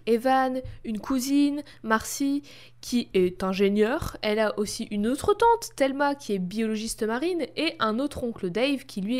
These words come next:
est agent de patrouille frontalière aux États-Unis d'Amérique, bien sûr.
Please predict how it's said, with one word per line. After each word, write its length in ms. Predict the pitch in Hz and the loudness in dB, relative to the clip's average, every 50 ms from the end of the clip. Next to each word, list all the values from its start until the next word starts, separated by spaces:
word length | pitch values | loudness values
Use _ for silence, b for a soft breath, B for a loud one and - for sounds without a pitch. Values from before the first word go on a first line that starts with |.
| 247 - | -2 -2
est 200 | - 208 - - - - | -4 -4 -4 -4 -4 -4
agent 280 | 214 202 214 254 262 | -2 -2 -2 -2 -2
de 140 | 233 226 220 | 0 0 0
patrouille 480 | 214 - 214 214 - - - 269 240 220 | 0 0 -2 -4 -4 -4 -4 -4 -4 -4
frontalière 640 | - - 349 339 - 311 262 254 262 262 262 - - | -6 -6 -4 -2 -2 -2 0 0 0 0 -2 -2 -2
aux 200 | - 302 320 320 - | -2 -2 -2 -2 -4
États-Unis 800 | 240 - 269 269 269 - 294 285 262 247 269 269 294 330 330 285 | -6 -4 -4 -2 0 2 2 2 2 2 2 2 4 4 2 4
d'Amérique, 580 | 247 285 277 262 247 240 254 277 302 - - - | 4 4 4 4 4 4 4 2 2 -2 -4 -8
bien 300 | 208 202 202 220 226 226 | -8 -4 -2 0 0 0
sûr. 580 | 220 - - - 311 285 254 220 190 175 175 | -2 -4 -4 -4 -2 -2 0 0 -2 -2 -4